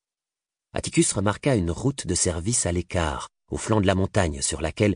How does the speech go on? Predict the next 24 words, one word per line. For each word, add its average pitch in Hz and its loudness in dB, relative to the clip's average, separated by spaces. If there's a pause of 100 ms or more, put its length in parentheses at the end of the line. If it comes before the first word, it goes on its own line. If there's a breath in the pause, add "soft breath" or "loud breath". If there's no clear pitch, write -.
(160)
Bee 104 4
Rock 117 0
s'arrimait. 87 -2 (1120)
Il - -8
aurait 73 -10
pu - -8
s'épargner 82 -2
une 73 -4
bonne 82 -2
suée. 73 -4 (1500)
Il 101 0
prit 139 4
vers 107 4
le 95 2
sud. 69 0 (760)
Un 92 -2
grillage 104 2
s'élevait 95 2
de 87 -2
part - -2
et 95 2
d'autre 113 2
du 82 -2
sentier, 90 0